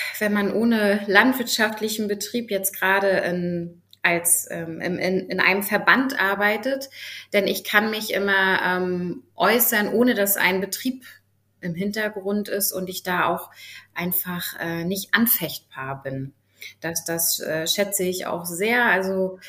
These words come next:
ich versuche dann auch gerade in Gesprächen mit dem Minister ja die, die Interessen meiner Mitglieder voranzubringen und dann auch mal, ähm, etwas zu provozieren.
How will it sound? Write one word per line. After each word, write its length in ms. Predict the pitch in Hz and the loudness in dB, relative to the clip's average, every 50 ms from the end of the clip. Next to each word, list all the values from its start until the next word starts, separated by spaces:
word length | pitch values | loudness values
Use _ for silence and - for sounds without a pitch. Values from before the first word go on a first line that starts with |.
| - _ - | -20 _ -12
ich 80 | - | -4
versuche 420 | - 190 190 190 208 220 220 220 202 | 0 0 0 0 0 -2 -4 -4 -2
dann 180 | 190 185 180 | -2 -2 0
auch 200 | 147 180 190 - | -2 -4 -6 -8
gerade 340 | - - 175 180 185 185 185 | -4 0 4 4 4 4 2
in 160 | 165 180 185 | 0 0 -2
Gesprächen 720 | 185 185 180 - - - - - 214 220 226 214 214 202 196 | -2 -4 -4 -4 -6 -8 -6 -4 -2 -2 -2 -2 -4 -4 -4
mit 160 | 196 190 190 | -4 -4 -2
dem 160 | 190 185 185 | -2 -2 0
Minister 460 | 185 185 185 190 214 208 - - 190 185 | 0 0 0 0 0 0 0 0 0 0
ja 180 | 185 180 180 | 2 2 0
die, 260 | 180 180 180 180 180 | -2 -2 -4 -4 -4
die 160 | - 165 165 - | -4 -4 -4 -4
Interessen 580 | - 190 185 - 190 170 190 196 190 - 202 | -2 -4 -4 -6 -4 -2 2 2 2 2 2
meiner 220 | 196 185 185 185 190 | 0 2 2 2 2
Mitglieder 440 | 220 254 247 - 226 214 202 196 | 2 0 -2 -4 -2 0 0 0
voranzubringen 1120 | 202 - - 202 196 208 202 226 226 220 - - 208 196 208 190 220 233 247 247 247 247 247 - - - - - - | 0 0 -2 0 0 2 4 4 4 4 2 0 -2 -6 -2 2 6 8 8 8 8 6 2 -6 -10 -12 -14 -14 0
und 200 | - 233 277 262 | 6 6 6 6
dann 140 | 240 214 208 | 6 2 2
auch 280 | - 190 202 220 - - | 2 2 2 0 2 2
mal, 480 | 220 208 214 202 202 202 190 196 202 - - - - - - _ - | 4 4 6 6 6 4 2 0 -6 -10 -16 -16 -16 -18 -20 _ -6
ähm, 680 | 175 180 180 180 180 180 180 180 180 175 175 175 - _ | -4 -4 -2 -2 -2 -2 -2 -2 -2 -4 -6 -8 -8 _
etwas 420 | - 202 202 - - 202 202 - - | -4 -4 -2 -2 -2 0 2 2 2
zu 140 | - 202 | 2 2
provozieren. 1120 | 202 - - 240 214 202 202 190 190 - - - 254 254 277 277 285 294 294 294 294 294 | -2 -2 0 0 2 2 0 2 4 4 4 4 2 2 4 6 6 6 6 4 2 -2